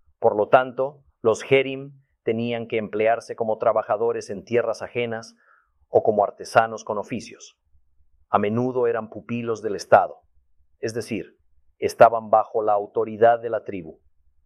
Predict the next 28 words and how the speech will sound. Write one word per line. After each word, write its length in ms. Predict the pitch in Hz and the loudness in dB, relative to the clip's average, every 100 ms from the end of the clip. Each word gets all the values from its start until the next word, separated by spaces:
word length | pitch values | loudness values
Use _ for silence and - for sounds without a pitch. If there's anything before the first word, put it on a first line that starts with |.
| - | -2
pero 180 | 104 | 0
también 380 | - 95 101 113 | 2 0 0 -4
recibían 500 | 110 - 98 110 113 | -4 -8 -6 -4 -4
una 180 | 107 110 | -4 -6
especie 520 | 101 - 117 113 120 | -8 -4 -4 -4 -6
de 100 | 107 | -2
asistencia 640 | 98 107 98 - 113 110 110 | -4 -4 -10 -4 -4 -4 -10
social 600 | - 90 - 120 82 - _ _ _ - | -8 -8 2 4 2 -4 _ _ _ 2
para 200 | 104 104 | 2 2
sobrevivir. 640 | - 95 95 92 87 80 - _ _ _ _ _ _ _ _ - | -4 -4 -4 -6 -12 -12 -14 _ _ _ _ _ _ _ _ -2
Al 240 | - 123 | 4 6
igual 320 | 117 135 139 | 8 6 4
que, 340 | - 120 110 _ _ _ - | -4 -8 -8 _ _ _ 4
teológicamente 840 | 131 131 151 156 143 131 131 127 | 6 6 2 0 0 0 -2 2
hablando, 640 | 117 123 117 107 98 85 _ _ _ - | 2 4 0 -2 -6 -8 _ _ _ 0
el 260 | 113 - | 0 4
propio 420 | 139 151 165 151 | 8 8 8 -2
Israel 800 | 139 113 104 107 110 123 117 98 _ _ - | -6 -6 0 2 4 2 -2 -6 _ _ 2
era 240 | 127 123 | 6 6
jerim 720 | 107 113 107 104 87 95 - _ _ _ _ - | 4 0 0 -2 -6 -8 -12 _ _ _ _ 8
para 200 | 120 107 | 8 8
el 100 | 101 | 0
Señor 400 | 110 110 123 127 | -4 0 0 0
incluso 540 | 120 110 123 127 117 | -4 -4 -2 2 2
después 400 | 101 - 123 110 | 2 0 0 2
de 80 | 113 | 0
poseer 500 | 110 98 104 110 123 | 0 -2 2 0 2
Canaán, 640 | 117 104 90 90 98 220 | 0 0 -2 -6 -8 -12